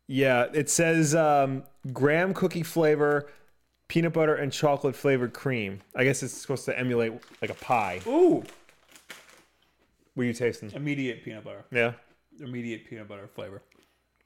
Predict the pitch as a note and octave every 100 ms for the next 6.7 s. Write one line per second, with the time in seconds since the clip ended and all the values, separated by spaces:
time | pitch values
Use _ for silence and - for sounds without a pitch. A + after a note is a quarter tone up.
0 | _ - C#3+ B2+ B2 A2+ G2+ - - _
1 | - _ _ - _ _ _ _ _ -
2 | C#3+ B2 C3 B2+ A#2 G#2 G#2+ - - -
3 | _ - - - - - _ _ - -
4 | - C3+ B2 G#2 - - _ _ _ _
5 | - _ _ _ _ _ D3+ C#3+ C3+ -
6 | C3 A#2+ A2+ B2 A#2+ B2 B2+